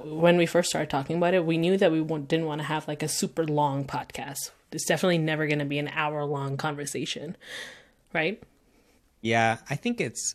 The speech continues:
Speaker 2: at a certain point, if, I don't even like listening to my own thoughts for more than, like, an hour in a week. So I, I think, you know, I don't want
Speaker 1: Yeah.
Speaker 2: people to get into a weird, unhealthy space where they feel like they have to listen to, you know, us for that long. <laughs>
Speaker 1: Yeah. I mean, we ramble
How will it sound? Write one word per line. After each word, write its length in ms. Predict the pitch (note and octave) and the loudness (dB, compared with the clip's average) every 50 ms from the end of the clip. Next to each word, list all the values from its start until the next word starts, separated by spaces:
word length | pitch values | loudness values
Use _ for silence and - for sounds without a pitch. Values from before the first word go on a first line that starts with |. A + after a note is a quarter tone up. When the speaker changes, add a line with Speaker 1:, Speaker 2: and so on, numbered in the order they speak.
| - | -4
Speaker 2:
at 120 | - C#3+ C#3+ | -4 -2 0
a 40 | |
certain 280 | C#3 - F3 C#3 B2 A2 | 0 0 0 0 -2 -4
point, 380 | - - G#2+ G#2+ G#2 G#2 - A2+ | -4 -2 -2 -2 -2 -4 -6 -8
if, 280 | G2+ - - - - _ _ _ _ - | -12 -12 -14 -20 -20 _ _ _ _ -8
I 100 | - C#3+ | -4 -2
don't 140 | D3+ C#3+ C3 | 0 0 2
even 200 | B2 A2+ A2+ G#2+ | 0 0 0 0
like 180 | G#2+ G2+ - | 0 -2 -2
listening 320 | - G#2+ - - B2 A#2 G#2+ | -4 -6 -6 -4 -4 -4 -4
to 80 | - G#2 | -4 -4
my 160 | G2 F2+ F2+ | -6 -6 -6
own 200 | F2+ F#2 F#2+ G2+ | -6 -8 -6 -6
thoughts 440 | F#2+ - - A2+ A2+ A2+ A#2 - - - | -6 -2 -2 -2 -2 -2 -2 -4 -6 -4
for 160 | - B2+ A#2+ | -2 -2 -2
more 180 | A#2+ A#2+ A#2+ | 0 0 0
than, 140 | A#2 A#2+ A#2+ | -2 -2 -2
like, 120 | A#2+ A#2 A#2 | -2 -2 -2
an 100 | A#2 A#2+ | -2 -2
hour 200 | A#2+ A#2+ A#2+ B2 | -2 -2 -2 -2
in 60 | B2 | -2
a 80 | A#2+ | -2
week. 180 | B2 B2+ B2 - | -2 -4 -4 -6
So 120 | - - A2 | -6 -6 -6
I, 220 | A2 G#2+ - - | -6 -6 -8 -10
I 20 | G#2 | -10
think, 340 | - - A2 G#2 - A2+ - | -6 -6 -6 -6 -8 -12 -10
you 120 | G#2+ F#2 | -10 -10
know, 160 | F2 E2+ E2+ - _ _ _ _ _ _ _ - | -10 -10 -14 -16 _ _ _ _ _ _ _ -8
I 60 | - B2+ | -4 -2
don't 100 | C3 B2+ | 0 0
want 240 | A#2+ A2+ G#2 G2+ - | 0 0 -2 -2 0
Speaker 1:
Yeah. 100 | - G2+ | 0 2
Speaker 2:
people 120 | - - F#2+ | 2 0 0
to 80 | G2 | -2
get 160 | F#2 F#2+ F#2+ F#2+ | -6 -6 -8 -8
into 260 | G2 - - A2+ G2 | -8 -6 -6 -4 -4
a 60 | F#2+ | -4
weird, 240 | F#2 G2+ F#2+ G2 G2 | -4 -4 -4 -4 -4
unhealthy 380 | F#2+ F2 F2+ F#2+ F2+ - G2 | -6 -6 -6 -8 -8 -8 -8
space 320 | F2 - - G2 F#2 F2+ - | -8 -6 -6 -6 -6 -6 -6
where 60 | A2+ | -6
they 100 | G2 F#2 | -8 -10
feel 140 | F2 - G#2 G2 | -10 -10 -10 -10
like 100 | F2 - | -8 -8
they 60 | G2+ | -10
have 100 | F#2 - | -12 -10
to 80 | - | -10
listen 300 | F#2 F2 E2+ - - G2 F2+ | -10 -10 -8 -8 -8 -8 -8
to, 260 | - G2 F#2 F2+ F#2 - _ _ _ _ - | -8 -8 -10 -10 -12 -14 _ _ _ _ -12
you 120 | G#2 G2 | -10 -10
know, 200 | F#2 E2+ F2 F2+ - _ _ _ _ _ _ _ _ _ _ _ _ _ _ _ | -8 -10 -12 -14 -16 _ _ _ _ _ _ _ _ _ _ _ _ _ _ _
us 220 | - G#2+ G#2 - - | -6 -6 -4 -4 -4
for 360 | - - G2+ F#2+ F#2 G2+ C3 - | -6 -6 -6 -6 -6 -10 -12 -10
that 300 | G#2+ G2 G2 F#2 - F#2 | -6 -2 -2 -2 -2 -4
long. 300 | F#2 F2+ F2+ F2+ F#2+ A2 - | -6 -6 -6 -8 -8 -10 -12
<laughs> 40 | - - - - - _ _ - _ _ _ _ _ _ _ _ _ _ - C#4 | -14 -16 -16 -18 -20 _ _ -20 _ _ _ _ _ _ _ _ _ _ -6 0
Speaker 1:
Yeah. 460 | A3 F#3+ E3 D#3 D#3 D3+ D#3+ F3 F3 E3 - _ | 2 2 2 2 0 -4 -4 -6 -6 -10 -10 _
I 60 | - F#3+ | -2 0
mean, 220 | F#3 F3 E3+ E3+ | 0 2 2 2
we 100 | F3 F3 | 2 4
ramble 580 | E3 E3 D#3 D#3 D#3 D3+ D3+ D3 D3 C#3+ C#3 | 4 4 4 2 2 0 0 0 0 -2 -4